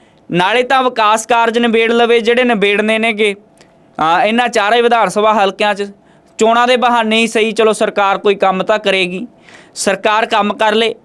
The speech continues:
ਤੇ ਸਥਾਨਕ ਸਰਕਾਰਾਂ ਦੀਆਂ ਚੋਣਾਂ ਹਰਿਆਣੇ ਦੇ ਨਾਲ ਕਰਾ ਲਵੇ। ਬੇਸ਼ੱਕ ਪੰਜਾਬ code of conduct 'ਚ ਰਹੂਗਾ ਅਗਲੇ ਤਿੰਨ ਚਾਰ ਮਹੀਨੇ, ਇਹਦਾ ਨੁਕਸਾਨ ultimate ਪੰਜਾਬ ਨੂੰ ਹੋਣਾ ਆ। ਉਸ ਚੀਜ਼ ਨੂੰ ਵੀ ਧਿਆਨ 'ਚ ਰੱਖ ਲਵੇ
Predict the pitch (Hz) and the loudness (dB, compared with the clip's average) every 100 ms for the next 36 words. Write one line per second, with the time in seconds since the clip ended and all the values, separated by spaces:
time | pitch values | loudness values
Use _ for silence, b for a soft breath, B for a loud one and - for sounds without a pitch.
0 | _ - 254 269 - - - - - 240 | _ -2 0 0 -2 -12 -18 -16 -6 -2
1 | 233 233 - 233 226 208 214 220 226 226 | -2 -2 -4 -2 0 0 0 0 -2 0
2 | 196 185 226 185 196 180 175 185 196 233 | 0 2 0 0 -2 0 0 0 0 2
3 | 202 170 170 220 208 165 131 110 - B | 2 0 0 0 2 2 0 -4 -14 B
4 | B B B B B _ _ 143 170 254 | B B B B B _ _ -4 -2 0
5 | 269 269 - - - - 202 185 196 220 | -2 -4 -4 -8 -8 -4 -2 0 0 0
6 | 233 208 208 214 214 208 190 202 247 208 | 0 0 2 0 0 0 0 -2 -2 0
7 | 185 214 208 185 190 185 175 170 165 190 | 2 2 2 2 0 0 -2 0 0 0
8 | 185 170 202 190 214 214 - - 175 180 | -2 -2 -4 -2 0 0 -4 -2 0 2
9 | 196 190 - 214 202 175 208 202 196 202 | 2 0 -2 -2 0 -2 -2 2 2 2
10 | 214 196 185 180 175 170 - B B B | 0 0 2 2 0 -2 -12 B B B
11 | B B 208 - 262 254 240 254 247 254 | B B 0 0 0 0 2 0 0 -2
12 | 214 180 202 196 226 208 214 240 | -2 -2 -2 -2 0 2 2 -2